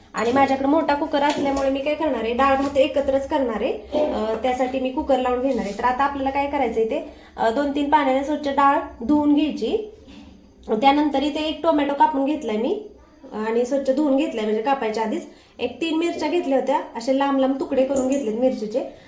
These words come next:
तर ही डाळ धुतल्यानंतर आपल्याला काय करायचंय, अ, हे, अ, टोमॅटो, मिरची आणि थोडंसं तेल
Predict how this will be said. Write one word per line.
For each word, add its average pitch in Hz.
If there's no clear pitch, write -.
तर 285
ही 302
डाळ 302
धुतल्यानंतर 302
आपल्याला 277
काय 277
करायचंय, 254
अ, 214
हे, 269
अ, 220
टोमॅटो, 311
मिरची 285
आणि 269
थोडंसं 262
तेल 262